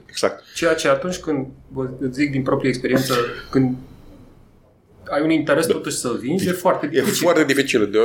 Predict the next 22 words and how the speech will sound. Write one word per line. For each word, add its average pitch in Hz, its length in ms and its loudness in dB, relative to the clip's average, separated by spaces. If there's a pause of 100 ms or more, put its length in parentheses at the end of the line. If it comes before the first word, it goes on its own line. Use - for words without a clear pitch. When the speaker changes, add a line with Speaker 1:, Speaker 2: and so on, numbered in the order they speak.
(140)
Speaker 1:
de 120 140 4
multe 139 200 2
ori, 110 260 0
nu 95 60 0
de 90 140 4
multe - 220 -4
ori. - 80 -4
Uneori 143 280 4
este 131 180 2
a 117 80 4
împăca 117 640 0 (280)
capra - 280 -2
cu - 100 2
varză, 80 280 0 (300)
foarte - 240 -6
sincer, - 320 -8
da? 110 120 -6 (840)
Dar, 110 160 2
din 127 120 2
păcate, 147 380 0
și 147 260 0
tu, 123 100 2